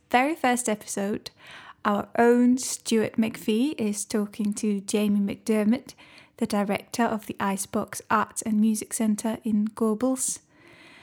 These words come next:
And, um, the Icebox Arts and Music Centre is definitely one of Glasgow's most unusual arts and entertainment spaces, if you ask me.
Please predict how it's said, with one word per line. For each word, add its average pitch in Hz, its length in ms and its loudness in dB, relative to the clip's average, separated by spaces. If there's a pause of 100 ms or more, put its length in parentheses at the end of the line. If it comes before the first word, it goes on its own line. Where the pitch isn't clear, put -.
(360)
And, 240 320 6
um, 233 260 4
the 240 160 2
Icebox 294 540 2
Arts 226 300 2
and 226 120 4
Music 214 280 0
Centre 214 420 0
is - 280 -6
definitely 208 680 -2
one 208 180 2
of 208 120 -6
Glasgow's 196 720 -2
most 208 420 -2
unusual 214 680 2
arts - 340 -4
and 214 80 -2
entertainment 208 640 -4
spaces, - 400 -6
if 226 160 -8
you 214 60 -4
ask 208 280 -6
me. 226 380 -4